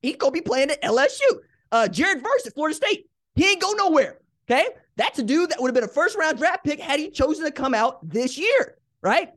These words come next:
Sam Hartman decided to move to South Bend, where it's gonna be him and, you know, the little leprechaun and, and, and, and, and Marcus Freeman.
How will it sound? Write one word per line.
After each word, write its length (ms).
Sam 320
Hartman 420
decided 360
to 80
move 220
to 60
South 300
Bend, 320
where 220
it's 100
gonna 160
be 140
him 280
and, 140
you 100
know, 380
the 120
little 220
leprechaun 600
and, 160
and, 100
and, 460
and, 260
and 100
Marcus 200
Freeman. 340